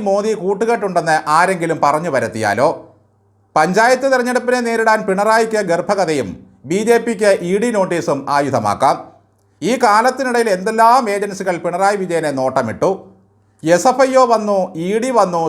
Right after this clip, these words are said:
സി ബി ഐ വന്നു, എൻ ഐ എ വന്നു, കസ്റ്റംസ് വന്നു. ഇനി പട്ടാളം മാത്രമേ വരാനുള്ളൂ. "രണ്ട് കൈകളും എൻ്റേത് ശുദ്ധമാണെന്ന് പിണറായി വിജയൻ പറഞ്ഞ്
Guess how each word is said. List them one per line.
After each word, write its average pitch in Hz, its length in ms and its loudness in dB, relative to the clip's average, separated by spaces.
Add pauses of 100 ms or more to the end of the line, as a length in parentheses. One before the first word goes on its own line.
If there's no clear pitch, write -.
സി 165 100 -2 (120)
ബി 190 120 2
ഐ - 20 0 (100)
വന്നു, 117 220 0 (720)
എൻ 160 180 4 (120)
ഐ 247 60 0 (100)
എ - 100 4
വന്നു, 220 220 2 (120)
കസ്റ്റംസ് 185 500 -2
വന്നു. 117 220 0 (480)
ഇനി 196 100 0 (100)
പട്ടാളം 233 500 4
മാത്രമേ 165 360 0 (180)
വരാനുള്ളൂ. 131 500 0 (800)
"രണ്ട് 208 360 2
കൈകളും 247 400 4 (100)
എൻ്റേത് 214 340 0
ശുദ്ധമാണെന്ന് 190 640 2 (260)
പിണറായി 214 440 2
വിജയൻ 220 300 0
പറഞ്ഞ് 190 200 0